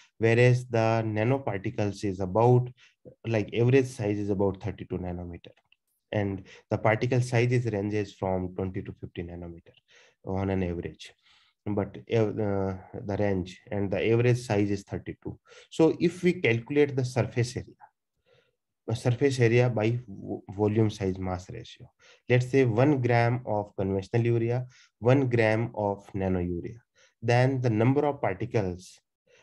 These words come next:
is way high. How, how much in terms of, uh, engineering? That one particle of nano urea, uh, uh,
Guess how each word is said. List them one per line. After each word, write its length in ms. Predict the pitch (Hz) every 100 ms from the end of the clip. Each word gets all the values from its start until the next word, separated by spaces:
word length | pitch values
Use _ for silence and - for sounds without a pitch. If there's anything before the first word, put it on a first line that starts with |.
| -
is 260 | 113 98 101
way 200 | 127 127
high. 300 | 110 90 80 - _ _ _ _ _
How, 440 | _ - 117 120 120 _ _
how 160 | - 120
much 400 | 131 131 131 - _ _ -
in 160 | 104
terms 320 | 101 107 104
of, 260 | 104 98 95 _ _ -
uh, 280 | 98 95 95 82 - _ _ -
engineering? 680 | 104 101 107 107 110 123 123 - _ -
That 220 | 107 101
one 320 | 98 131 160
particle 640 | 147 110 110 113 110 87 - _
of 360 | 107 113 117 -
nano 280 | 107 101 110
urea, 600 | 117 120 104 95 98 107 123 - _ _ -
uh, 380 | - 98 95 92 92 _ _ _ _ -
uh, 180 | 101